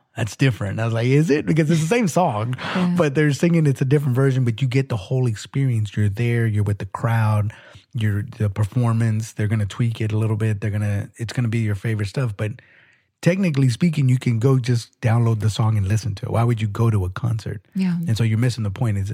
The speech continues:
Speaker 1: again, it's an experience, and people like to tap into that. So,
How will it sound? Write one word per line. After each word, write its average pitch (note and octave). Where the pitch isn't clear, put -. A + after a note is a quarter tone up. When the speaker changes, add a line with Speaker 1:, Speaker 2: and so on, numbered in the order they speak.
Speaker 1:
again, G#2
it's G2+
an G2
experience, G2+
and G2
people G2+
like F#2
to -
tap F#2
into G#2
that. F#2
So, F#2